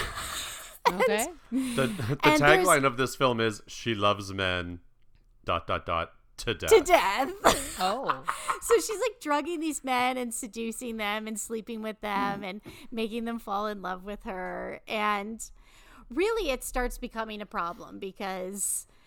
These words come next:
Speaker 1: they start to become so obsessed with her that they're contemplating suicide, and they're just so enamored with her. They can't get on with her everyday life, and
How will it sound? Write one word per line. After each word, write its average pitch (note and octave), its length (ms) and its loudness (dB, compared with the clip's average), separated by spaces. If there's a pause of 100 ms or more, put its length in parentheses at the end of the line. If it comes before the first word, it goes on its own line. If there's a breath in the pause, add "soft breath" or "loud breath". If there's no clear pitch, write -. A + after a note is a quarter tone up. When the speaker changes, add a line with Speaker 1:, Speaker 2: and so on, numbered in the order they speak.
(400 soft breath)
Speaker 1:
they C4 140 4
start C4+ 340 -4
to C#4 80 -10
become A#3+ 320 -4
so G#3 280 -2
obsessed G#3 480 -6
with F#3 140 -8
her F#3 400 -8 (100)
that F3 300 -4 (120)
they're G3 140 -6
contemplating F#3+ 720 -10
suicide, C4 800 -2
and G3+ 180 -6
they're G3 220 -6
just G#3 300 -10
so C#4+ 180 2
enamored A3 440 -4
with G#3 180 -8
her. G#3 260 -6
They F3+ 120 -8
can't G3+ 320 -10
get G#3 120 -4
on G3 240 0
with G3 100 -6
her F#3+ 120 -8
everyday F3+ 440 -8
life, G3+ 720 -2
and F#3 540 -6